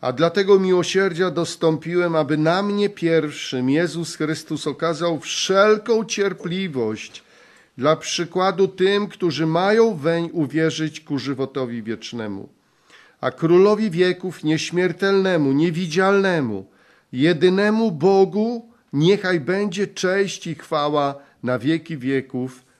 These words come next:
Amen. A więc mamy tutaj wspaniałość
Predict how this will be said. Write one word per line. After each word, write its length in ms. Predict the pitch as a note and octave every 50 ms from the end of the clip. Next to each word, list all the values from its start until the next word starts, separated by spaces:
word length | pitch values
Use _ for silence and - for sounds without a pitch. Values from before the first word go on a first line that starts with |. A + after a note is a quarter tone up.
| _ _
Amen. 640 | - B2 A#2+ A#2+ A#2+ A#2+ A#2 A2+ A2+ A2 G#2 F#2+ F2+ - _ _ _ _ _ _ _ _ _ - - _ _ _ _ -
A 60 | -
więc 220 | A2+ D3 D3+ - E3+
mamy 500 | F#3+ G3 G#3 G#3+ G#3 G#3 G#3+ G#3 G#3 G#3 _ _ _ _ _ _ _ _ _ -
tutaj 340 | - F#3 F#3+ - F#3+ F#3 F3+
wspaniałość 1000 | F3 - - - F3+ E3 E3 F3+ F#3+ G3+ G3+ G3 G3 F3 - - - - -